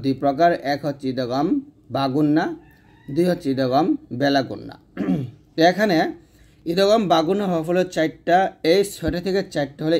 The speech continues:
ইদগম বাগুন্না হরফ। ইয়া, মিম, ওয়াও, নুন, এই চারটা হরফ হলো বাগুন্না হরফ, আর বাগুন্না অর্থ হচ্ছে গুন্না সহ মিলিয়ে পড়া। আর ইদগমে বেলাগুন্না হরফ হলো দুইটা, র এবং হচ্ছে লাম।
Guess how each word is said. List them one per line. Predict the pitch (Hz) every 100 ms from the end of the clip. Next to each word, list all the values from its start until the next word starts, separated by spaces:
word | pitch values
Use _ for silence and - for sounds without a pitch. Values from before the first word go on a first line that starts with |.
| 151
ইদগম | 139 135 139
বাগুন্না | 120 131 131 135
হরফ। | 135 135 165 190 - - - - 131
ইয়া, | 143 165 175 190 196 - - 156
মিম, | 170 175 190 220 -
ওয়াও, | 143 143 151 175
নুন, | 185 151 147 - - - - _ _ _ - -
এই | 185 214 214
চারটা | 196 - 202
হরফ | 202 185
হলো | 208 208 156
বাগুন্না | 156 160 185 185 185 175 - _ 143
হরফ, | 151 160 196 - -
আর | 139 120
বাগুন্না | 143 151 180 208 214 208 147
অর্থ | 143 147
হচ্ছে | 165 160 170
গুন্না | 135 143 151 165 180
সহ | 180 147 160
মিলিয়ে | 139 123 117 104
পড়া। | 107 - - _ _ _ _ _ _ -
আর | 131 120 -
ইদগমে | 170 180 180 202
বেলাগুন্না | 175 151 160 151 190
হরফ | 190 156 147
হলো | 165 170
দুইটা, | 135 135 131 156 190 - 123
র | 135 143 170 156
এবং | 131 127
হচ্ছে | 117 127
লাম। | 117 123 160 269